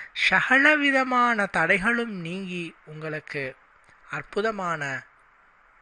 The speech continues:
சுபகாரிய செய்திகள் காதுக்கு வந்து சேரும். இந்த ஐந்து வஸ்துக்களுக்கும் அப்படிப்பட்ட சக்திகள் இருக்கு. அந்த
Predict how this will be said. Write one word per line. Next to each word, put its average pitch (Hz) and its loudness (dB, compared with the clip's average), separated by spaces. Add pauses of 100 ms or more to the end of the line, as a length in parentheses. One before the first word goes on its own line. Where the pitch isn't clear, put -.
(580)
சுபகாரிய 247 6
செய்திகள் 196 0
காதுக்கு 156 -6
வந்து 120 -16
சேரும். 92 -12 (1800)
இந்த 269 0
ஐந்து 254 2
வஸ்துக்களுக்கும் 240 -2
அப்படிப்பட்ட 185 -8
சக்திகள் 170 -6
இருக்கு. 147 -4
அந்த 151 -8